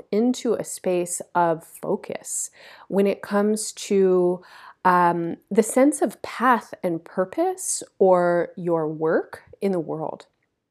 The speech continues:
And when I say work, I'm definitely talking about your labor and what it is that you want to be doing with your time, your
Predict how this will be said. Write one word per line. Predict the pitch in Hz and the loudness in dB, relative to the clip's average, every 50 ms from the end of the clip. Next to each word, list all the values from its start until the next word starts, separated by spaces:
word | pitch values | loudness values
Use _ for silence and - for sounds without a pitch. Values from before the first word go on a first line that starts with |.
| _ _ _ _ _ _ - | _ _ _ _ _ _ 0
And | - 226 233 | 4 6 6
when | 226 220 | 6 6
I | 233 | 4
say | 254 247 - 277 254 | 2 2 0 0 2
work, | 226 226 220 214 214 - - | 2 4 2 2 0 -2 -2
I'm | 190 196 196 196 190 | -2 0 0 -2 -2
definitely | 180 202 208 - - 240 - - 180 170 | -2 -2 -2 -2 -2 -4 -2 -2 -4 -2
talking | - - 165 170 - 190 185 | -2 -2 -2 -2 -2 -6 -6
about | 180 170 160 - - | -4 -4 -6 -4 -4
your | 160 165 156 | -4 -4 -4
labor | 151 147 147 - 185 233 294 381 - _ _ _ - - - - - _ _ | -4 -6 -6 -4 -2 -2 -2 -4 -6 _ _ _ -20 -20 -20 -20 -20 _ _
and | - 196 185 180 180 170 - | 2 4 4 2 0 -2 -2
what | 175 170 175 185 | 0 0 2 4
it | 202 196 185 - - | 4 4 2 2 0
is | 175 165 170 190 220 226 - | 0 0 0 0 -2 -4 -2
that | - 185 180 - - | 0 0 0 0 0
you | 160 170 175 175 175 165 160 160 175 - _ _ _ _ - | -4 -6 -4 -4 -4 -4 -6 -8 -12 -14 _ _ _ _ -6
want | 170 170 165 160 160 170 196 208 | -4 -4 -2 0 0 0 -2 -2
to | - - - 185 | -4 -8 -8 -6
be | 170 175 | -4 -6
doing | 165 160 151 156 165 185 214 240 | -4 -4 -4 -2 -2 0 0 0
with | 240 190 185 - | 0 -2 -4 -4
your | - 165 | -6 -8
time, | 160 - - - - 160 160 165 170 175 175 | -8 -8 -12 -10 -8 -6 -4 -2 -2 -2 -2
your | 165 151 | -4 -6